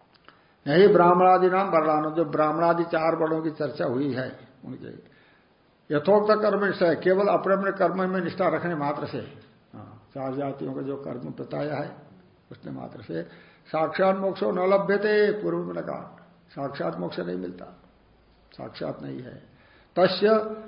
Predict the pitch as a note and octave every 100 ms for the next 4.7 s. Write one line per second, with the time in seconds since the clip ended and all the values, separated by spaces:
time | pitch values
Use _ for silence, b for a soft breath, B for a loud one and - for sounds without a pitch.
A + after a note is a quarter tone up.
0 | - C3+ C#3 E3+ G3+ F3+ A#2 B2 E3 -
1 | D#3 E3+ F#3 F#3+ D#3+ D#3+ G#3 - C3+ A2+
2 | C#3 D#3 F#3 F#3+ C#3 A#2+ A#2+ - - -
3 | - _ - D3+ F3+ F#3 - F3+ D#3+ F3
4 | F3+ D3+ A#2 D3 F3 E3+ G3